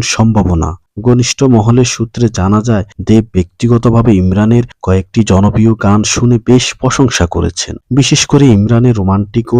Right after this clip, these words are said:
সফট মেলোডি ঘরানার গান দেবের দৃষ্টি কাড়ে। দেব নাকি মন্তব্য করেছেন, ইমরানের কণ্ঠে একটি আলাদা অনুভূতি আছে, যা গানকে অন্য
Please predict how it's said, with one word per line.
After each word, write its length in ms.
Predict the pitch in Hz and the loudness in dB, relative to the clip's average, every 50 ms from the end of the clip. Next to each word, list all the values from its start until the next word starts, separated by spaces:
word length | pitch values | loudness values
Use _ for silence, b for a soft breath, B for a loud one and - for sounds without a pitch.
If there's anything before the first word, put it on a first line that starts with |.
| 120 - - | -2 -2 -2
সফট 240 | - 131 - - - - | -4 -4 -4 -6 -6 -2
মেলোডি 340 | 117 110 107 107 107 113 120 113 | 0 0 0 0 -2 -4 -6 -6
ঘরানার 420 | - - 104 110 110 113 113 110 107 - - | -4 -4 -4 -2 0 0 0 -2 -2 -4 -4
গান 200 | 98 104 104 104 113 - - | -2 -2 -2 -2 -4 -6 -8
দেবের 340 | 95 101 113 107 113 113 107 101 - | -4 -2 -2 0 0 -2 -4 -6 -10
দৃষ্টি 320 | - - - - - 92 | -8 -8 -8 -6 -6 -6
কাড়ে। 300 | - - - - - - - _ _ - 107 | -6 -6 -6 -6 -8 -12 -14 _ _ -6 -2
দেব 180 | 123 127 123 131 | 0 0 2 2
নাকি 220 | 135 127 123 - 120 | 0 0 0 2 2
মন্তব্য 420 | 95 90 87 85 - 127 120 120 131 123 | 2 2 0 0 0 0 0 2 0 0
করেছেন, 440 | - 127 123 131 123 - - 127 120 | 0 0 0 0 -2 -2 -2 -2 -2
ইমরানের 420 | 107 95 95 98 107 110 117 113 117 | 0 -2 -2 -2 -2 0 0 -2 -4
কণ্ঠে 360 | - 110 107 107 104 - 110 104 | -4 -4 -4 -4 -4 -4 -4 -4
একটি 220 | 101 - - - 113 | -4 -6 -6 -6 -4
আলাদা 340 | 95 87 90 95 98 - 104 101 - - | -2 -2 -2 -2 -2 -4 -4 -6 -6 -6
অনুভূতি 460 | - 101 107 110 110 107 - - 87 87 | -4 -2 0 0 0 -2 -4 -4 -4 -4
আছে, 280 | - - - - - - 92 - - - - | -4 -4 -6 -12 -12 -12 -14 -14 -14 -10 -4
যা 140 | - 101 107 104 101 101 - | -2 -2 0 -2 -2 -4 -4
গানকে 380 | 87 87 92 95 92 - 113 | -2 0 0 -2 -2 -2 -2
অন্য 260 | 104 95 98 101 107 | 0 0 2 2 2